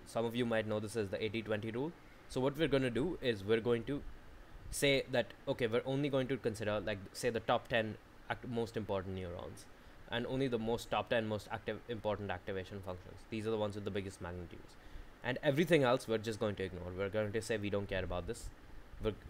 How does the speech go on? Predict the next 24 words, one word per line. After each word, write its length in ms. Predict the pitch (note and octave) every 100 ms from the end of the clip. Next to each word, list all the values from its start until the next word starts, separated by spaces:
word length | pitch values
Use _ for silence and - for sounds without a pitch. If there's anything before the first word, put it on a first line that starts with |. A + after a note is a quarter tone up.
| A#2
kill 180 | - A#2
it, 100 | F#2 -
ignore 320 | A2 G#2 E2+
it. 100 | - - - - - -
How 140 | A#2+
are 40 | D3
we 140 | D#3+
ignoring 360 | D#3+ F3+ E3+ F3+
it? 160 | F3+ - - -
Normal, 420 | G#2+ A2+ C3+ D#3 D3+ - - C3
in 100 | C3
traditional 440 | A#2+ B2+ - D3+
neural 260 | C#3 B2+ B2+
networks, 500 | B2 - A#2+ - -
sparsifying, 600 | A2 G2+ A2 A2+ A2 A#2 - - -
you, 60 | G#2 - -
you 120 | A#2
prune 320 | G#2 C3 C3
the 80 | A#2
connections, 440 | A2 G2+ - G#2+
you 60 | G2+
prune 260 | - A#2+ A2
the 80 |
layers, 400 | G2 F#2+ F#2+ F#2